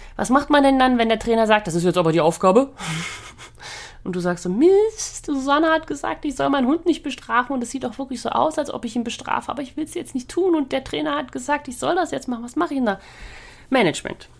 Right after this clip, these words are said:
Also entweder du lockst deinen Hund einfach oder, also mit Futter vor die Nase und dann weg, wenn er das nicht kann, klingst du ihn einfach ins Geschirr um.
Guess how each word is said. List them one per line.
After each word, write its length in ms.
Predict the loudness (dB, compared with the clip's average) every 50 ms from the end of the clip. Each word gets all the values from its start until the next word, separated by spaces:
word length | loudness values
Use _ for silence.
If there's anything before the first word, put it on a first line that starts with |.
| -12 -6 -2
Also 160 | -2 0 2
entweder 420 | 4 4 4 6 6 6 6 4
du 120 | 4 2 2
lockst 380 | 2 4 4 2 2 0 0
deinen 200 | 2 2 4 4
Hund 240 | 4 4 4 4 2
einfach 580 | 0 0 0 0 0 0 0 0 -2 -4 -10 -20 -20 -20 -20 -20 _ _ _ -2
oder, 520 | 0 2 4 4 6 6 6 6 4 2
also 160 | -2 -2 -4
mit 100 | -4 -2
Futter 360 | -2 -2 0 2 2 2 2
vor 140 | 0 0 -2
die 80 | 0 0
Nase 320 | 2 2 0 0 0 -2
und 120 | -2 -2 0
dann 180 | 0 0 2
weg, 180 | 2 0 0 -2 -4
wenn 100 | -4 -2
er 80 | -2 -2
das 160 | -4 -4 -4
nicht 160 | -4 -6 -2
kann, 260 | 0 2 2 2 2 0 -6 -14 -20 -20 -20 -20 -20 -14
klingst 300 | -6 -2 -2 -2 0 0
du 40 | -2
ihn 60 | 0
einfach 180 | 0 0 2 0
ins 120 | 0 0
Geschirr 380 | -4 -8 -6 -2 0 0 0 0
um. 320 | 2 2 2 4 2 2